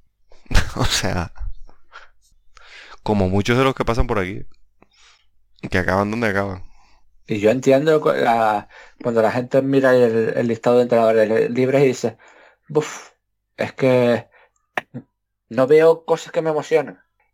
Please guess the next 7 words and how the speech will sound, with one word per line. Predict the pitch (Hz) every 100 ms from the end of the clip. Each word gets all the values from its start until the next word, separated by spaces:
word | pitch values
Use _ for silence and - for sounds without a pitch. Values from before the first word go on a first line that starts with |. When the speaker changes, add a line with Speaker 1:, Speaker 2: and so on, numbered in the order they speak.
| _
Speaker 2:
Ya, | 135 151
pero | 110 95
y | 101 104 104
la | 104
pregunta | 110 110 127 127 101
es, | - _ _ _ _ _ _ _ _ _
¿lo, | - 131 -